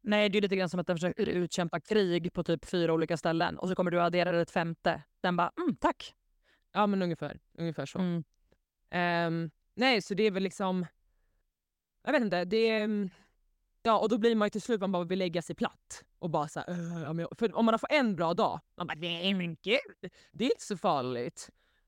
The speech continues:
Speaker 2: Och många kvinnor jag pratar med som har det här, liksom man har typ,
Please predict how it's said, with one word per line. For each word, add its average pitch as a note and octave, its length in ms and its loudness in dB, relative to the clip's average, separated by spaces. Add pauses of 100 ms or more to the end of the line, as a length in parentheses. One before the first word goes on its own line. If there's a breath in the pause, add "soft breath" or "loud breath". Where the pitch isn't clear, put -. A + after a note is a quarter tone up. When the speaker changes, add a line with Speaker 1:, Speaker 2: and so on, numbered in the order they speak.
Speaker 2:
Och G3 120 0
många A3 260 4
kvinnor G#3+ 320 0
jag G3+ 100 2
pratar G#3 360 0
med G3 180 0
som F3+ 100 -4
har A#3+ 240 4
det F3+ 100 2
här, D#3+ 480 0
liksom E3+ 280 -4
man E3+ 160 -2
har G3 280 2
typ, - 300 -6